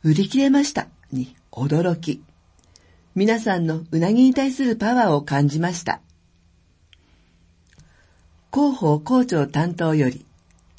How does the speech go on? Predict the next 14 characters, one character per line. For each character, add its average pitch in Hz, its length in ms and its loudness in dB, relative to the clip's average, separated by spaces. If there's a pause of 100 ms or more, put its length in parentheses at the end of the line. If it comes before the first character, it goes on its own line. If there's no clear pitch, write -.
(580)
う 175 100 2
な 226 160 4
ぎ 269 140 4
と 294 140 2
い 285 120 2
え 285 80 2
ば 180 240 -2
岡 220 240 0
谷 196 140 2
の 143 100 2
イ 139 140 0
メ 180 180 0
ー 143 40 2
ジ、 - 280 -10